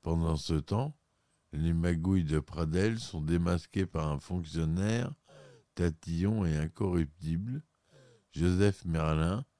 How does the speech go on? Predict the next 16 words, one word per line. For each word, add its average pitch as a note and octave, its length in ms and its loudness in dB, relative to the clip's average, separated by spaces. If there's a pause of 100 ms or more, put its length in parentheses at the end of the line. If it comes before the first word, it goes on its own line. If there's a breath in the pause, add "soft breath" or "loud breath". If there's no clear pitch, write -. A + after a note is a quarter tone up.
(480 soft breath)
mis E2+ 220 2
anonymement F2+ 920 2
sur D#2+ 300 -2
la C#2+ 160 0
piste - 420 -10
par D2 240 -2
Édouard F2 400 -2
et D2+ 120 0
Albert. B1 520 -6 (1600 loud breath)
Et, C#2 200 -4
euh, A1+ 380 -6 (1800 soft breath)
on D2+ 100 -2
retrouve F2 360 -4
les D2 240 0
acteurs, D2 480 -2
euh, A1+ 420 -6